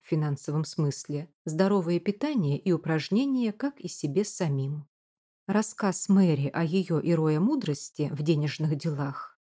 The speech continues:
безусловно, глубоко взволновал бы Джеймса Уэйта. И действительно, Уэйт, сей обиратель вдов, сидя в баре Эльдорадо, размышлял о Мэри Хепберн,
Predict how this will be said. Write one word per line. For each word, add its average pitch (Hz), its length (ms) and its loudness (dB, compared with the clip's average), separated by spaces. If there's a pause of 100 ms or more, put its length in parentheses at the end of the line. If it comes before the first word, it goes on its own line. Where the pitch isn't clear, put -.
(260)
безусловно, 240 920 2
глубоко 170 540 2
взволновал 180 680 2
бы 202 260 2
Джеймса 165 640 0
Уэйта. 147 680 -2 (720)
И 294 80 4
действительно, 147 960 0
Уэйт, 320 560 0 (140)
сей - 400 2
обиратель 156 560 0
вдов, 151 560 -2 (340)
сидя 185 380 0
в 156 80 -4
баре 160 260 4
Эльдорадо, 226 760 0
размышлял 254 720 0
о 175 100 0
Мэри 254 260 4
Хепберн, 143 800 -2